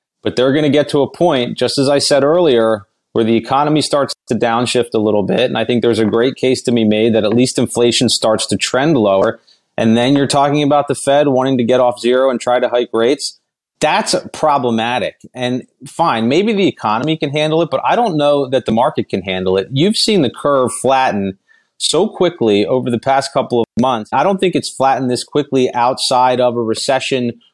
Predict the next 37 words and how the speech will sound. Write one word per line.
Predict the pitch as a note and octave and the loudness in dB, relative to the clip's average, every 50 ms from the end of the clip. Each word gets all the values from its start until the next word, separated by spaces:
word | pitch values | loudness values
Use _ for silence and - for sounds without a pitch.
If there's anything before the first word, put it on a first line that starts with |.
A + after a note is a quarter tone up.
| _ _ | _ _
or | B2+ B2 | -2 -2
some | A#2+ - C3+ B2+ | -2 -2 -4 -4
sort | A#2 - C#3+ C3+ A2 | -2 -2 -2 0 0
of | G2+ G#2+ | 0 0
really | A#2 C3+ C#3+ C#3 C3 A#2 | 2 2 4 2 2 2
stressful | - - - - C3 C3+ B2+ - - - G#2+ G#2 | 0 -2 -2 0 0 0 -2 -2 -4 -4 -4 -2
time | - - A#2+ B2 B2 A#2+ | -2 -2 -2 0 0 0
in | A2+ A2 | 0 0
the | G#2 G2 | 0 0
economy. | G2 F#2 - A#2+ C3 C3+ B2 G#2 F#2 F2+ | 0 0 0 0 0 0 0 0 -2 -4
So | F#2 - - B2+ A#2+ A#2 A#2 - _ _ _ _ _ - | -4 -2 0 0 0 0 -2 -8 _ _ _ _ _ -2
the | C3 | 0
market | B2 B2+ C3+ D#3+ G3+ - B3+ B3 | 2 2 2 2 2 0 0 2
is | - D3+ B2+ - | 2 0 0 -2
telling | - - C#3+ D3+ D#3 C#3+ B2+ | -2 0 0 2 2 2 2
you | A#2 A2 G#2+ G#2 G2+ G#2 G2+ G#2+ | 2 4 4 4 2 2 0 0
that | A#2 A2+ G2 | -2 0 0
they're | C3 A#2+ A#2 | 0 -2 -2
pulling | - - C#3+ D#3 F3+ F#3+ F3 - - - - _ | -2 0 0 2 2 2 0 -2 -4 -8 -4 _
forward | - D#3 D#3 C#3 A2+ | 0 2 2 2 2
rate | A#2 C3 C#3 C3+ | 2 2 2 2
hike | B2 B2+ A#2+ G#2+ - | 2 0 0 2 0
expectations | A#2 A2 - - - A2+ G2+ - - A2+ A2 G#2+ G#2 - A2 G#2+ G#2 G2 - - _ _ _ _ | -2 -2 -2 -2 -2 -2 -2 0 0 0 0 2 2 0 0 0 0 0 -2 -8 _ _ _ _
at | - B2+ B2+ A#2+ | -2 -2 0 2
the | - B2+ | 2 2
expense | B2+ A#2 - - - - - C3 C#3 D3+ D#3 D#3 - - | 2 2 2 0 -2 0 0 0 0 0 0 -2 -2 -2
of | - - B2+ B2 B2 A#2 A2 A#2+ - | 0 2 2 4 2 2 -2 -4 -6
longer | - C3+ A#2+ B2 C3+ D3 D3 D3+ | -4 -2 0 2 2 2 0 -2
term | B2 - C#3 B2 A#2 G#2+ | -2 -2 -2 0 0 0
rate | G#2+ A2 A2 A2 | 2 0 0 0
hikes | A2 A2 A2 G2+ - | 0 -2 -2 -2 -2
because | - A#2+ A2 - B2+ G#2+ G#2 | -4 -4 -2 0 -2 -2 -2
growth | F#2+ - A2+ A#2+ C#3 D#3 D#3 - | -2 -2 0 0 2 2 2 0
is | G#2+ F#2+ | -2 -2
going | - A2+ G#2+ G#2 G2+ G2 | 0 -2 0 0 -2 -2
to | - G2 | -2 -2
suffer | - - - A2 G#2 - - A2 A2 G#2 - | -2 0 0 0 -2 0 -2 -2 -2 -2 -4